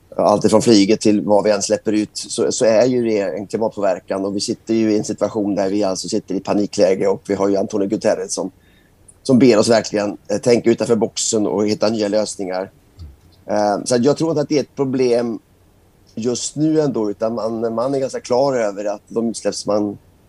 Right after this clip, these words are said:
orsakar på olika platser, den har ju den här negativa effekten för planeten och för Sverige och för världen i stort. Så att just, eh, Sverige har ju en väldigt hög medvetenhet om klimat.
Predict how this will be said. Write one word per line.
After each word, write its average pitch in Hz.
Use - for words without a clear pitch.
orsakar 117
på 127
olika 104
platser, 98
den 113
har 131
ju 117
den 110
här 101
negativa 101
effekten 101
för -
planeten 104
och 98
för 98
Sverige 92
och 90
för 104
världen 95
i 127
stort. -
Så -
att 110
just, -
eh, 123
Sverige 127
har 139
ju 135
en 117
väldigt 131
hög 120
medvetenhet 120
om 110
klimat. 113